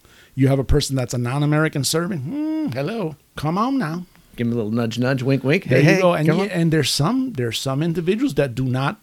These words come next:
Speaker 1: take advantage of that. Don't know why.
Speaker 2: What do you mean?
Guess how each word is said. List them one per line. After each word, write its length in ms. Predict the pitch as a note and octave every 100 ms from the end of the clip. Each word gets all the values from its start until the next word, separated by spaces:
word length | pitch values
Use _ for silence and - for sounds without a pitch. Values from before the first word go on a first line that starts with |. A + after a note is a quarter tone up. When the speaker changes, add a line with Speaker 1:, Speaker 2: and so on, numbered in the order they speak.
| -
Speaker 1:
take 180 | D#3+ D#3
advantage 520 | C#3 A#2+ C3 F3 B2+
of 120 | G#2 F2+
that. 200 | F2 _ _ _ -
Don't 180 | A#2+ C3+
know 140 | D#3
why. 460 | D3 E3+ F#3+ F#3 E3+ -
Speaker 2:
What 80 | B2+
do 40 | B2+
you 60 |
mean? 200 | B2+ F#2